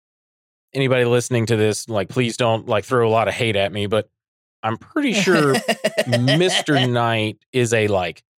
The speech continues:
Speaker 1: completely different personality. Like, it's a, like, fourth personality that Mark invented during a run where, like, I don't know, he was supposed to not, like, th-, there was some, I don't know, it was, somebody explained it to me, but it was like, they weren't,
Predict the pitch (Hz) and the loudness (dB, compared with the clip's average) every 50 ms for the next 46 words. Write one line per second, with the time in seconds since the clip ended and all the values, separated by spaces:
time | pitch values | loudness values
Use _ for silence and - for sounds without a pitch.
0 | _ _ _ _ _ _ - - - 139 131 123 107 - - 131 131 139 143 147 | _ _ _ _ _ _ -14 -6 -2 -2 -2 -2 -4 -4 -2 0 2 2 2 0
1 | - 135 135 123 117 117 117 - - 117 107 - - - 113 107 - - 98 87 | 0 2 2 2 2 2 2 2 0 -2 -4 -2 -2 0 0 0 0 -2 -4 -2
2 | 95 98 98 95 90 87 82 85 78 76 78 - - - 117 107 131 120 - 127 | 0 0 2 2 2 0 0 -2 -6 -8 -10 -10 -6 -4 -2 -2 -2 0 0 0
3 | 117 107 101 95 - - - - - - 139 131 117 101 - - - - 120 107 | 0 2 2 0 -2 -4 -8 -14 -4 0 2 2 2 0 -2 -6 -4 -2 -2 -2
4 | - - 107 104 104 104 101 104 101 98 101 95 92 90 101 95 92 90 - _ | -2 -2 -2 0 0 2 2 2 0 0 -2 -4 -2 -2 -2 -2 -2 -2 -6 _
5 | _ _ _ _ _ _ _ _ _ - 110 107 113 117 120 120 113 104 - - | _ _ _ _ _ _ _ _ _ -6 -2 0 2 2 4 2 2 0 -2 -2
6 | 120 113 113 107 92 95 113 113 113 107 - 110 104 101 98 90 101 - - _ | -2 -2 -2 -2 -2 -2 -2 -2 0 0 0 0 0 0 0 -2 -6 -12 -14 _
7 | _ 120 120 131 131 127 123 120 117 107 101 107 120 120 120 117 113 110 110 107 | _ -2 0 2 2 2 2 2 0 0 0 0 2 2 2 2 2 2 0 0
8 | 107 107 107 98 104 107 104 104 101 98 98 98 92 90 87 85 - - - _ | -2 -4 -2 0 0 2 2 2 2 2 2 2 2 0 -2 -6 -8 -14 -20 _
9 | - 113 107 101 92 92 90 85 98 110 101 - - - - 113 107 95 - - | -4 -2 -2 0 0 -2 -4 -2 -2 -4 -4 -4 -6 -2 0 0 0 0 -2 -4
10 | 110 98 98 98 95 92 95 95 - _ _ _ _ - 113 98 92 - - _ | -4 -2 0 0 0 0 0 -2 -6 _ _ _ _ -4 -4 -4 -4 -6 -10 _
11 | - 123 123 120 - - 120 120 143 139 131 - - 175 180 175 147 127 - - | -2 0 0 0 0 -2 -2 0 2 2 0 0 0 2 2 2 2 0 -2 -8
12 | - 110 107 101 80 87 95 113 120 113 - - 160 160 147 135 127 117 107 98 | -12 -10 -10 -10 -10 -10 -10 -10 -10 -8 -4 -2 0 2 4 4 4 2 2 0
13 | - - - 104 101 101 101 - 110 107 107 101 104 104 104 101 107 101 101 - | -2 -4 -4 -4 -4 -4 -6 -6 -6 -4 -4 -2 -2 -2 -2 0 0 0 -2 -2
14 | - _ _ 131 127 117 131 131 127 147 151 139 - | -6 _ _ -10 -4 0 2 2 4 2 2 0 -2